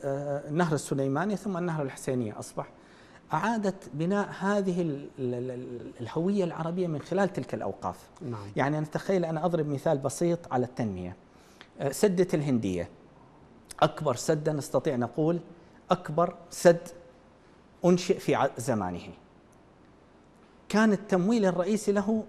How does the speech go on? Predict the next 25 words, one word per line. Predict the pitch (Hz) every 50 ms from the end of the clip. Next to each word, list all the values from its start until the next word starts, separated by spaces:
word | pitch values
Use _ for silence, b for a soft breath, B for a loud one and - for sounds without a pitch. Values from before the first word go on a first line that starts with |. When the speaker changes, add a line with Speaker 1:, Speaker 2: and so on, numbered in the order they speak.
| -
Speaker 1:
هو | - 170 165 170 165
من | 165 170 165 165 - - - - - -
خزينة | - - - 139 131 185 220 254 247 233 214 - 185
الأوقاف | 175 156 151 151 151 - 202 202 196 -
المتعلقة | 175 151 147 143 165 160 190 208 190 - - 185
بالزراعة. | 165 131 120 - 117 98 92 85 73 - - - - - - - - - -
Speaker 2:
مهم. | 143 123 120 120 123 120 120 - - B B B B B B B -
Speaker 1:
ولهذا | 151 156 180 180 170 214 226 233 220 202 190 180 - - - - - - - - - -
العراق | 139 131 131 160 185 214 220 208 - 190
الآن | 175 175 180 165 143
مقبل | 165 175 175 - 170 160 143 135
على | - 120 120 117 107
مجاعة، | 107 104 104 147 156 156 139 131
مقبل | 135 131 - - 123 104 98
على | - 101 107
أمراض، | 104 117 117 110 123 147 156 147 139 143
مقبل | 127 113 - - 127 113 98
على | - 110 110 110 107 B B B B B B B B -
مشاكل | 120 113 - 131 120 - - 127
كبيرة. | - - 120 135 156 151 143 143
يعني | 131 120 107 113 120
مشكلة | 127 - - 185 170 -
الكهرباء | 170 151 - 170 135 131 139 147 156 151 139 131 131
اللي | 127 123 127 131 127 135
هي | 143 135 131 127 127 127